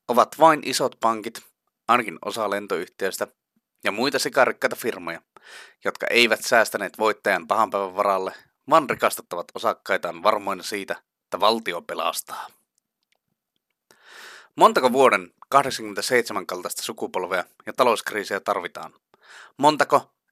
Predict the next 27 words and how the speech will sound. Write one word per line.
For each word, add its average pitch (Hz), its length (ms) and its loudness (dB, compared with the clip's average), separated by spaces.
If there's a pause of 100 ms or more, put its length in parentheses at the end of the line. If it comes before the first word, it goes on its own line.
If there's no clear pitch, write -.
ennen 151 180 0
kuin 151 180 -2
viimeisetkin 110 600 -2
havahtuvat 104 440 -2
siihen, 104 460 -4 (280)
että - 140 -12
tämä 143 200 2
typerä 127 320 2
systeemi 95 460 -6
ei 90 220 -6
kestä? - 360 -10 (580)
Ei 151 220 6
edes 120 260 0
sitä, 104 280 -4 (260)
että - 160 -6
kaikki 123 300 -2
pysyttelevät 107 540 -6
mahdollisimman 98 760 -6
paljon 95 380 -4
omissa - 360 -10
oloissaan 98 460 -4
pari 110 220 -2
kuukautta 107 540 -6 (680)
ja 120 60 -6
tulevat 120 380 2
sitten 117 360 -4
jatkamaan 95 560 -4